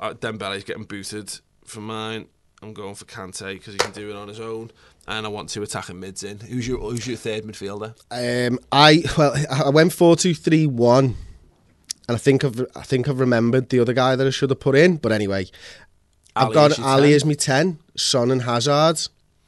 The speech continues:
Speaker 2: and Kane.
Speaker 1: Is the person you've forgotten Willian?
Speaker 2: Yeah.
Speaker 1: Yeah. So I've got Ozil and Ali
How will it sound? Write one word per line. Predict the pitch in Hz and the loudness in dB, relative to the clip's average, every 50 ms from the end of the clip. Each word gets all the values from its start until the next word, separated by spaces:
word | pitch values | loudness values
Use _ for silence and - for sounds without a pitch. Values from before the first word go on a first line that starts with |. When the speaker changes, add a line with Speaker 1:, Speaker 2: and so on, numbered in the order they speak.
| _ _ _ _ - _ - | _ _ _ _ -16 _ -10
Speaker 2:
and | 107 104 | -10 -8
Kane. | - 104 82 87 90 90 - - - - - - _ _ _ _ _ _ | -6 -6 -6 -6 -8 -10 -12 -14 -14 -16 -20 -20 _ _ _ _ _ _
Speaker 1:
Is | - 98 - | -20 -18 -18
the | - - | -18 -16
person | - 107 98 - 95 | -14 -14 -14 -14 -16
you've | 92 - | -18 -16
forgotten | 95 82 92 - 92 98 | -14 -14 -14 -14 -14 -14
Willian? | 87 87 90 101 107 107 - _ - - | -14 -14 -14 -14 -16 -16 -18 _ -16 -12
Speaker 2:
Yeah. | 87 82 76 78 80 80 - - - - - - | -8 -8 -6 -6 -8 -10 -10 -12 -14 -12 -12 -12
Speaker 1:
Yeah. | - 87 71 - _ _ _ - - - - - | -10 -10 -12 -12 _ _ _ -20 -20 -20 -18 -10
So | - 117 113 | -6 -4 -4
I've | 110 107 101 | -4 -4 -4
got | - 120 113 110 95 87 - _ _ _ _ _ _ _ _ | -4 -2 -2 -2 -4 -6 -10 _ _ _ _ _ _ _ _
Ozil | - 123 120 123 120 110 117 120 117 117 110 | -4 -2 -2 -2 -2 -2 -2 -2 -2 -2 -2
and | 110 110 104 - | -4 -6 -6 -6
Ali | - 107 110 117 135 147 147 | -4 -4 -4 -4 -4 -4 -6